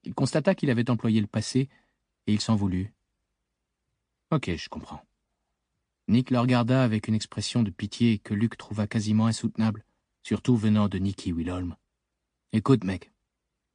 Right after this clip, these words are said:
Quoi ? » Nick soupira. « Si tu changes d'avis, je suis dehors. » Luc quitta la cantine et parcourut d'un pas traînant son couloir. « Encore une journée au paradis », proclamait l'affiche.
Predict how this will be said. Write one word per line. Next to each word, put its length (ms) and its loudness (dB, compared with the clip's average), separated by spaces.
Quoi ? » 340 0
Nick 160 -2
soupira. « 500 -8
Si 60 -6
tu 100 -12
changes 240 4
d'avis, 280 6
je 60 -2
suis 140 -2
dehors. » 340 -6
Luc 300 2
quitta 220 -2
la 100 2
cantine 440 0
et 80 2
parcourut 440 0
d'un 140 2
pas 160 0
traînant 320 2
son 180 -4
couloir. « 480 -2
Encore 440 2
une 120 4
journée 320 2
au 100 0
paradis », 500 -4
proclamait 380 -10
l'affiche. 540 -14